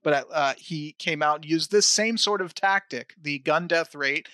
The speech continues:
uh, and used that to proclaim that California has a, uh, a lower overall gun death rate. Of course, California has, uh,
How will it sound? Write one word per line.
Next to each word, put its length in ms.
uh, 380
and 320
used 280
that 220
to 320
proclaim 460
that 180
California 920
has 420
a, 300
uh, 280
a 140
lower 380
overall 320
gun 180
death 180
rate. 140
Of 100
course, 240
California 500
has, 400
uh, 220